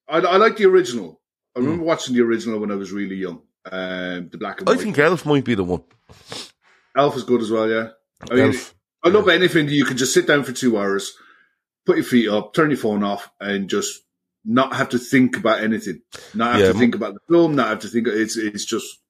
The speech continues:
Speaker 1: I love it.
Speaker 2: My, my wife and daughter now would, would s-, immediately default towards Deck the Halls and, uh, Christmas with the Cranks. 'Cause you just sit there and it just <laughs> evolves in front of you and you don't have to worry about it.
Speaker 1: Yeah.
Speaker 2: Um,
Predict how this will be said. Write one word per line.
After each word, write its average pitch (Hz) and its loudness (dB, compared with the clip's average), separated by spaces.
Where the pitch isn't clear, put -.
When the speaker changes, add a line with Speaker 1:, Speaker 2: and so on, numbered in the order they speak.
Speaker 1:
I 98 -14
love 98 -6
it. 98 -4
Speaker 2:
My, 127 4
my 127 2
wife 131 2
and 113 -6
daughter 101 2
now 92 0
would, 87 -6
would 87 -6
s-, - -12
immediately 90 0
default 87 2
towards 85 0
Deck 92 0
the 78 0
Halls 80 0
and, 80 0
uh, - 0
Christmas 82 -8
with 78 -6
the - -14
Cranks. - -6
'Cause 78 -4
you 73 -6
just 80 2
sit 80 0
there 82 2
and 80 0
it 73 -4
just - -4
<laughs> - -18
evolves 85 2
in 73 -8
front 76 -6
of - -6
you 80 -2
and - -6
you 73 -4
don't 76 0
have 71 -8
to 76 -10
worry 73 -6
about 73 -4
it. - -8
Speaker 1:
Yeah. 85 -4
Speaker 2:
Um, 101 2